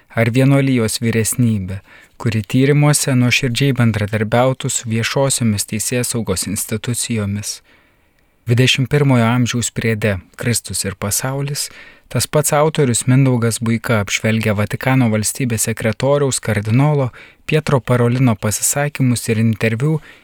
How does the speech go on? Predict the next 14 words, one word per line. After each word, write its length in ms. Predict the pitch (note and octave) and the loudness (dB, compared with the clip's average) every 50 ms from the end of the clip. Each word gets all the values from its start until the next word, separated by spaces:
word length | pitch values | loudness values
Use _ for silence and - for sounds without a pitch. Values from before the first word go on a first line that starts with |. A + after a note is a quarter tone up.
| _ _ - | _ _ -8
Italijos 600 | C3 - - C3+ C3+ C#3 C#3 C3+ C3 A#2 - - | -6 -4 0 2 2 2 2 2 0 0 -2 -2
valstybinei 640 | A#2+ A#2 A2 - - - C3+ A#2+ A#2+ A2+ A2 A2+ A2 | -2 0 0 -2 -2 -2 0 0 2 2 2 2 2
televizijai 880 | - G#2+ G#2 G#2+ A2 A#2 B2 B2+ A#2+ A#2 A#2 A2+ A#2 A#2 A#2 A#2+ - - - B2+ | 0 -2 0 0 0 0 0 0 0 0 0 0 2 2 2 0 -2 -4 -4 -2
rai, 300 | B2 C3 A#2+ G#2+ G2 G2 - - - - - - - _ - | 0 0 0 0 -2 -6 -10 -14 -20 -20 -20 -20 -20 _ -12
kuriame 460 | - - A#2+ A#2 A#2+ A#2+ B2 D3 D#3+ | -6 -2 2 2 4 4 4 2 2
jis 140 | D#3 D3 - - C#3+ | 0 0 -2 -2 -4
aptarė 320 | C#3 - - - C3+ B2 A#2 | -4 -4 -4 -4 -2 -2 -2
padėtį 500 | - - B2+ C3+ C3 A#2+ A2+ - - A2 - | -2 -2 0 0 0 0 -2 -2 -4 -6 -6
pasaulyje. 800 | G2 G#2 - - - A2+ G#2 G2 F#2+ F#2+ - - G#2+ G#2 A2 - _ _ _ _ _ _ _ _ _ _ _ _ _ _ _ _ _ | -4 -4 -4 -2 -2 -2 -2 -2 -4 -6 -8 -10 -12 -14 -16 -18 _ _ _ _ _ _ _ _ _ _ _ _ _ _ _ _ _
Rusijos 480 | - B2+ E3 D#3+ - - C#3 A#2+ - - | -2 0 0 0 2 2 0 0 0 0
agresijos 640 | A#2+ A2+ A2 A#2 B2 C3 B2+ - - A#2+ A#2 A#2 - | -2 0 0 0 0 0 0 -2 -4 -4 -4 -4 -6
prieš 380 | - - G#2+ G#2 G#2 - - - | -6 -4 -4 -2 -2 -2 -2 -2
Ukrainą 560 | - - B2 C3 B2+ B2+ A#2 A2 G#2+ G#2+ G#2 A2 | -2 -2 -2 0 0 0 0 0 0 0 -2 -4
kontekste. 720 | - - G2+ G2+ G2+ - G#2+ G#2+ - - - - - G#2+ | -4 -4 -2 -2 -2 -2 -4 -4 -4 -6 -8 -8 -10 -10